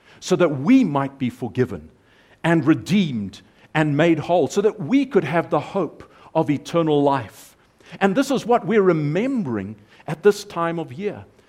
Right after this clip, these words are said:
This is what this is all about. I know the world has turned it into just a secular, pagan type of feast, but for us, that's not what it is. We're remembering this incredible love that Jesus Christ had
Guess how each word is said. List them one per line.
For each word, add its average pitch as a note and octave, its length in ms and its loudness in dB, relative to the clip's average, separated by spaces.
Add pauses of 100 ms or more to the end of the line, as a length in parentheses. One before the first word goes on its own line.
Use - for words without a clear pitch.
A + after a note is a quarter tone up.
(120)
This A3+ 140 -2
is A3 160 -2
what A3 200 0
this G#3 160 0
is E3 120 -6
all G3 220 0
about. D#3 520 -8 (440)
I F3+ 80 2
know G3 220 8
the F#3+ 100 6
world F#3 480 6
has D3 180 -6
turned G3+ 320 -4
it F#3 120 0
into F3+ 200 -4
just D3+ 280 -8
a B2+ 60 -4
secular, F3 640 -4
pagan D#3+ 600 -4
type D3+ 260 -8
of C3+ 100 -8
feast, - 540 -14 (500)
but E3+ 220 -6
for E3 160 0
us, - 560 -8 (420)
that's C3+ 280 -6
not A#2+ 160 -8
what A2 140 -6
it G#2 100 -8
is. F#2+ 400 -14 (580)
We're F#3 240 6
remembering F3+ 760 0
this C#3+ 220 -10
incredible F3 880 -8
love B2+ 420 -10
that G#2 240 -12
Jesus C#3+ 480 -12
Christ - 500 -18
had G#2 380 -12